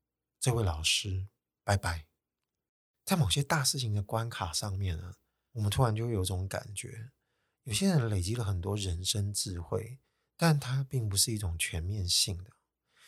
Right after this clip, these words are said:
有时候他在很早期的时候，或者在我们年轻的时候，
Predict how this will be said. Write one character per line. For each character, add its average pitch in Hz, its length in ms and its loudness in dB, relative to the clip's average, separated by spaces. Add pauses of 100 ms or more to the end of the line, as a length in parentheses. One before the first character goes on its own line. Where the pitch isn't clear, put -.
(120)
有 117 100 -2
时 107 120 4
候 147 80 8
他 127 240 -2
在 98 500 -2
很 107 320 0
早 90 240 0
期 - 320 2
的 92 60 -6
时 - 120 -2
候， 95 220 -2
或 110 180 -4
者 98 60 -2
在 113 120 2
我 104 60 2
们 90 140 -2
年 90 260 -4
轻 101 160 0
的 92 80 0
时 90 120 -2
候， 92 240 -8